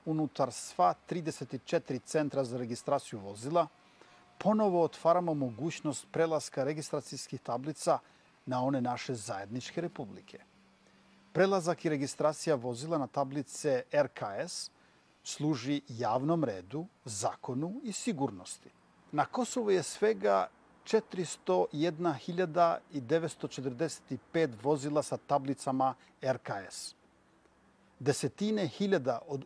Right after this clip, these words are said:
ukupnog navedenog broja jeste u vlasništvu pripadnika manjinskih zajednica.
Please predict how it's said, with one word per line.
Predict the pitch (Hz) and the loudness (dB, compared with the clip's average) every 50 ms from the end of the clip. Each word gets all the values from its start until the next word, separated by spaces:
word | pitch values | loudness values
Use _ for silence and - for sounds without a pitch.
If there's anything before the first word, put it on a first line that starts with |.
| - | -6
ukupnog | - 202 151 - - - - - 147 143 117 113 | -6 -6 -4 -4 -6 -6 -2 0 0 0 0 4
navedenog | 131 160 165 151 147 131 131 123 110 101 | 4 4 4 4 4 2 2 0 0 -4
broja | 98 - 98 95 123 165 190 208 196 - _ _ _ _ _ _ _ _ _ _ _ _ _ - | -6 -8 -8 -4 -4 -2 -2 -4 -4 -10 _ _ _ _ _ _ _ _ _ _ _ _ _ 0
jeste | 143 202 214 - - - - 185 | 2 2 2 2 2 2 2 2
u | |
vlasništvu | 156 127 131 147 151 - - - 185 151 - - - 185 170 143 | 2 2 2 0 0 0 -2 -6 -8 -8 -8 -8 -4 -2 -2 -2
pripadnika | - _ - 147 160 - - 170 151 135 156 165 151 - 160 151 151 160 | -2 _ -4 -4 -2 0 0 0 0 0 0 -4 -2 0 -2 -2 -2 -2
manjinskih | 151 139 135 131 131 131 117 - - - 120 104 | -2 0 0 2 2 0 -2 -4 -8 -8 -8 -8
zajednica. | 98 110 101 90 92 90 95 95 - - - - | -8 -8 -8 -8 -10 -12 -16 -18 -16 -14 -14 -14